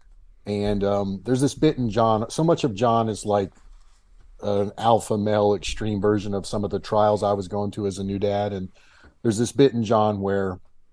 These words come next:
he is presented with this opportunity. And when he looks at it, he, in his head, he hears the gods telling him, like, uh,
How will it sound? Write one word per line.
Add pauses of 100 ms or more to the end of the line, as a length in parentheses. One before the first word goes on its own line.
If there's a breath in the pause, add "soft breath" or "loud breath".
(800)
he
is
presented
with
this
opportunity.
And
when
he
looks
at
it, (140)
he, (100)
in
his
head,
he
hears
the
gods
telling
him, (400)
like, (120)
uh,